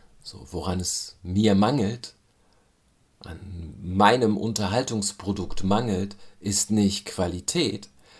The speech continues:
sondern es mangelt mir möglicherweise an etwas. Und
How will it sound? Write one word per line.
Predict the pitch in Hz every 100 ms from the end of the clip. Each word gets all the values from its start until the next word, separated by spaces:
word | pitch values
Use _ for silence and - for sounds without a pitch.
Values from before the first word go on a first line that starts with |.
| - -
sondern | 92 104 95 85 87
es | 85 85 87
mangelt | 82 80 - - _ _ _
mir | 90 95 131 156 143 117
möglicherweise | 104 90 - 85 85 82 73 - 85 95 95 _
an | - 90 87
etwas. | 87 - 101 139 - - - - - _ _
Und | 98 95 98